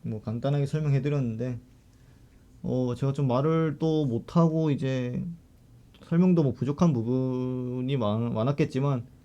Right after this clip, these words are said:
그래도 좀 모르시는 분들이나 뭐 아펠리우스 이번에 입문하신 분들 조금이라도 도움 되시라고 준비해봤고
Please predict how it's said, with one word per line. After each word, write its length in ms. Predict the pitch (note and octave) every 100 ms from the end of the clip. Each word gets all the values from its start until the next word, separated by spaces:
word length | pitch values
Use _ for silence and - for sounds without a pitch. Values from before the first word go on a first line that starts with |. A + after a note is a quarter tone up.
| - - - -
그래도 300 | B2 B2+ B2
좀 340 | B2+ A#2+ A2+
모르시는 460 | A2 C3 D3 E3+ D3+
분들이나 600 | C3 B2 B2+ A#2+ B2+ A#2+ -
뭐 200 | G3 G#2+
아펠리우스 400 | - C#3+ C#3+ B2+
이번에 320 | B2+ B2+ A#2
입문하신 520 | G#2+ D3+ E3 C3 C3
분들 400 | G#2 G2 A2+ G#2+ - - - - - -
조금이라도 360 | - B2+ C#3 C3
도움 240 | A#2 C#3
되시라고 600 | A#2+ - A#2+ G#2+ B2 C3 - -
준비해봤고 840 | - A#2+ C3 A2 G#2 - C3 A#2+